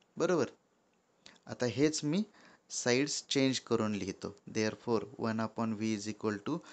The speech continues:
one upon F plus one upon U.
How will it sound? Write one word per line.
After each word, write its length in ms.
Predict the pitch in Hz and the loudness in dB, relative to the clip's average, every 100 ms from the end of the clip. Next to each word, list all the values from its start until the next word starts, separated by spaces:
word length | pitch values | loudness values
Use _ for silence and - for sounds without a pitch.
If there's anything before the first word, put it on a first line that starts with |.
| - - - 104 | -20 -20 -10 0
one 240 | 120 120 | 2 2
upon 320 | 120 - 113 107 - | 2 0 -4 -4 -8
F 180 | 110 - - 117 | -14 -14 -10 -2
plus 300 | 135 - 120 | 0 0 -4
one 280 | 110 104 | -4 -2
upon 500 | 101 - 123 156 180 | -4 -4 -6 -2 4
U. 80 | 185 | 4